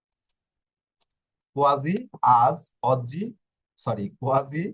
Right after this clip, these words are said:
প্রায়, অজি, আজ, ইনবেচে, পরিবর্তে, কন্ত্র, বনাম, মেন্ত্রে, যখন, লা, সেখানে, আদেশ, এখন, মেনো,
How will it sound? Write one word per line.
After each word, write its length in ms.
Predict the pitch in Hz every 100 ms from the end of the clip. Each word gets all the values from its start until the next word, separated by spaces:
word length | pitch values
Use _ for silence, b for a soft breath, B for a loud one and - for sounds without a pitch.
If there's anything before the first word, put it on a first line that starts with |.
| _ _ _
প্রায়, 300 | - 117 127 202 -
অজি, 440 | - 131 120 120 170 220 -
আজ, 280 | - 101 123 - -
ইনবেচে, 520 | 135 127 127 - 180 - _
পরিবর্তে, 480 | 135 127 123 117 120 160
কন্ত্র, 420 | 147 127 120 139 - -
বনাম, 340 | 113 117 117 151
মেন্ত্রে, 440 | 123 117 120 117 165 - -
যখন, 380 | 117 107 - 170 123 104
লা, 180 | 101 104 -
সেখানে, 480 | - - 113 117 139 202 _ _ -
আদেশ, 320 | 117 117 131 - 208 -
এখন, 320 | 107 107 151 208 - -
মেনো, 340 | 131 135 151